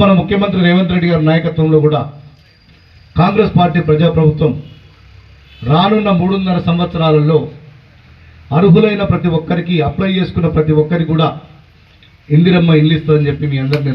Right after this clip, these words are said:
సగర్వంగా చెప్పుకుంటున్నా. కొత్తగా రేషన్ కార్డులు కావచ్చు, ఇందిరమ్మ ఇండ్లు కానీ, రెండు వందల యూనిట్ల వరకు కరెంటు కానీ,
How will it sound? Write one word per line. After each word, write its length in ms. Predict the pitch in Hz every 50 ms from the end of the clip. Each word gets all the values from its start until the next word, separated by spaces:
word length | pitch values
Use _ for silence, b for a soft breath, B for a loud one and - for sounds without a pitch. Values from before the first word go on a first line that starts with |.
| - 135
సగర్వంగా 400 | 127 151 156 151 151 147 139 131 131
చెప్పుకుంటున్నా. 480 | - - - - 127 113 120 117 110 - - - - - - - - - - -
కొత్తగా 300 | - - 180 175 175 165 156 143
రేషన్ 280 | 151 156 160 175 160 156
కార్డులు 220 | 165 156 151 156 151
కావచ్చు, 260 | 151 156 160 - - 175 151 139
ఇందిరమ్మ 300 | 143 151 151 147 147 151 147
ఇండ్లు 140 | 143 147 139 147
కానీ, 180 | 151 156 160 151 143
రెండు 120 | 143 147 143
వందల 180 | 147 147 147 147 143
యూనిట్ల 280 | 143 143 135 139 147 143 131 - B B B B B B - -
వరకు 200 | 143 151 147 - - 139
కరెంటు 300 | 139 147 160 160 147 156 151 147
కానీ, 200 | 151 151 156